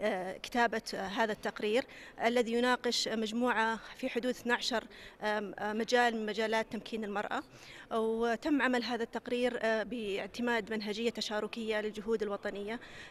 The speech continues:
آم، عملوا جميعًا على مراجعة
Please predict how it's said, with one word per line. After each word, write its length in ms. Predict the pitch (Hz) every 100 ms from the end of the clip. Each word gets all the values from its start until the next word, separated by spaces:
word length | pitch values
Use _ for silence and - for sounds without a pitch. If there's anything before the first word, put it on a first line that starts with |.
| -
آم، 500 | 214 214 208 196 - - -
عملوا 400 | 262 277 240 226
جميعًا 480 | 240 240 226 226
على 340 | 208 220 202 208 - - - -
مراجعة 640 | 220 254 233 226 208 226